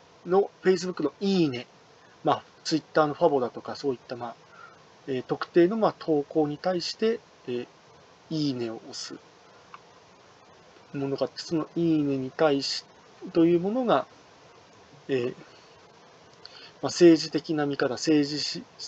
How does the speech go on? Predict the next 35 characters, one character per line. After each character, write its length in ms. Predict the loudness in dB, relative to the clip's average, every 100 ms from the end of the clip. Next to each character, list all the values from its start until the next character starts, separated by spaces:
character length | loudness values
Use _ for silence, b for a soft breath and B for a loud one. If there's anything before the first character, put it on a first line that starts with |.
| -6
的 180 | -6 -4
な 80 | -6
姿 360 | -6 0 0
勢 20 |
で 120 | 2 0
あ 40 |
っ 60 | 0 0
た 100 | 0
り、 160 | 0 -10 B B -8
え 60 | -2
ー、 20 |
特 240 | -2 2
定 160 | 6 6
の 60 |
成 180 | 6 2
功 280 | 2 2 2
へ 40 |
の 100 | 2 -4
貢 340 | -4 -2 -2 -4
献 300 | -6 -6 -6
度 100 | -10
と 220 | -6 -4
い 120 | -4 -6
う 40 |
も 160 | -6 -2
の 100 | -2
を 80 |
予 140 | -2 -4
測 320 | -6 -6 -4
し 240 | -6 -6
う 40 | -8
る 60 | -10 -18
の 260 | -20 -16 -6
だ 180 | -6
と。 80 | -6